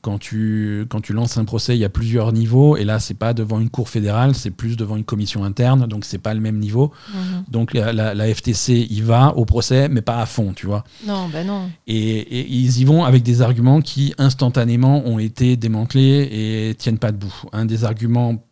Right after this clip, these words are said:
Speaker 1: principaux de la F T C, c'est de dire, « Oui, mais c'est bien beau les accords, euh, de, les, les propositions de Microsoft et de Phil Spencer, mais c'est des trucs, euh, c'est des trucs oraux et pas écrits. »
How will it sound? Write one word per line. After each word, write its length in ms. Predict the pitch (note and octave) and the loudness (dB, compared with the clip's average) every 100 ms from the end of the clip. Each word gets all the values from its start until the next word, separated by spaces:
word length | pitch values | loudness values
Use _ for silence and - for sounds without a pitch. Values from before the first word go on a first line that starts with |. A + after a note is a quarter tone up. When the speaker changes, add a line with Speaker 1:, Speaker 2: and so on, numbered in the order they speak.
| _ _ _ _ - | _ _ _ _ -8
Speaker 1:
principaux 540 | - B2 - B2+ B2+ | -2 0 0 -2 0
de 80 | A#2 | 2
la 160 | G#2 G#2 | 0 -2
F 80 | - | -4
T 100 | G2+ | -6
C, 320 | - D3 E3+ - - - | 0 0 0 -6 -20 -20
c'est 160 | - G#2+ | -12 -6
de 120 | A2 | -2
dire, « 180 | B2 C3 C3 | 0 0 4
Oui, 320 | C#3+ E3 C3 - | 4 4 0 -4
mais 80 | |
c'est 160 | G#2+ - | -6 -6
bien 220 | G#2 A2+ | -2 0
beau 320 | A#2+ C#3 C#3+ - | 2 4 2 0
les 280 | G#2+ G#2 | -4 -2
accords, 580 | A2 - B2+ A#2+ A#2 - - | -2 -2 2 2 0 -6 -12
euh, 720 | F#2+ F#2+ G2 F#2+ G2 G2+ F#2+ - C3+ | -8 -6 -6 -6 -6 -6 -8 -12 -14
de, 380 | A#2 G#2+ G#2 G2+ | -10 -8 -6 -8
les, 280 | A2 G#2+ A#2 | -8 -6 -6
les 140 | A2+ A2 | -6 -4
propositions 840 | - B2+ A2+ A2+ - A#2+ A2+ A2 | -2 0 0 0 -2 -2 -2 -4
de 140 | G#2+ | -6
Microsoft 500 | G#2+ G#2+ A#2+ G#2+ G#2 | -4 -4 -4 -2 -4
et 40 | G2 | -4
de 80 | G2 | -6
Phil 180 | - | -6
Spencer, 500 | G2 G2 G2 D3 E3 E3+ - - - - | -8 -6 -2 0 0 -2 -14 -20 -20 -14
mais 320 | G#2 A2+ C3+ | -6 0 2
c'est 240 | C3 - A2 | 0 -2 -2
des 140 | A2 | -2
trucs, 440 | - - B2 - - | -2 -2 -2 -4 -10
euh, 800 | G2 G2+ G2+ G2+ G2 G2+ G2 F#2 | -8 -6 -6 -6 -6 -6 -8 -10
c'est 200 | - A2 | -10 -8
des 120 | G#2 | -8
trucs 240 | - A2 A#2 _ _ _ _ | -8 -10 -12 _ _ _ _
oraux 420 | B2+ A#2 A#2+ B2+ B2 | 2 2 4 4 2
et 80 | G#2+ | -2
pas 180 | - G#2 | -2 -4
écrits. » 420 | G2+ - E3 | -4 -2 -2